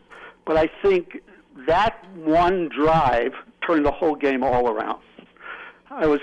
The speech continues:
curious what you think about that, but more importantly,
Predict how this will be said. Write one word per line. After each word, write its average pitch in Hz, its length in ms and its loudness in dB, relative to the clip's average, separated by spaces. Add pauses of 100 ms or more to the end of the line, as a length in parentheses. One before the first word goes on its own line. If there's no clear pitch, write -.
curious 196 460 2
what 185 200 -2
you 170 120 -6 (100)
think 175 220 -2
about 170 560 -2
that, 107 340 -8 (300)
but 160 100 -2
more 220 200 2
importantly, 151 840 -2